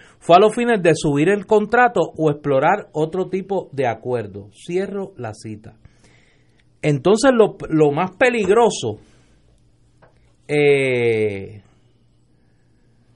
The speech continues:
es que esta señora, mira lo que contesta. "En algún momento yo contemplaba como una idea de qué manera Puerto Rico podría salir de esto,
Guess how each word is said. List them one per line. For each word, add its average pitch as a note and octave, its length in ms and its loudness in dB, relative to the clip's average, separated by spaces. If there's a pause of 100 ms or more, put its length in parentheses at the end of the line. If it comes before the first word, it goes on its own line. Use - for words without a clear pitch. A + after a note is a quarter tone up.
(280)
es G3+ 140 -2
que - 140 0
esta A3+ 220 -2
señora, A3+ 720 -2 (2250)
mira D3 260 0
lo A3 100 4
que G#3+ 120 0
contesta. F3 640 -4 (480)
"En F3+ 200 0
algún F3+ 360 4
momento B3+ 520 2
yo G#3 180 2
contemplaba A#3 840 2
como D#3 260 0
una G#3+ 180 0
idea A3 460 2 (440)
de D3 220 4
qué F#3+ 140 4
manera A#3 460 4
Puerto E3 340 2
Rico G#3 300 2
podría E3+ 380 2
salir G#3+ 340 2
de A#3+ 120 2
esto, D3+ 360 -6